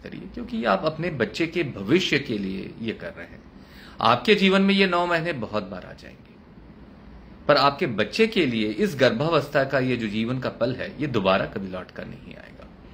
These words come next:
इसलिए एक एक दिन महत्वपूर्ण है, इसलिए एक एक दिन महत्वपूर्ण है। तो उसमें हमें निर्णय भी बहुत अच्छे से लेना होगा,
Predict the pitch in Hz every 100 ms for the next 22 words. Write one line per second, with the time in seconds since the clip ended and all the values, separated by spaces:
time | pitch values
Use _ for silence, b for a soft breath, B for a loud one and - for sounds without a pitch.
0 | B B 131 131 156 180 202 131 139 180
1 | 95 - - - - - - - B B
2 | B - - 101 90 95 85 85 78 78
3 | - 170 151 110 98 - B B B 185
4 | 135 147 135 101 90 87 90 - B B
5 | 101 98 95 101 135 160 98 92 92 -
6 | - - 87 85 85 - 85 -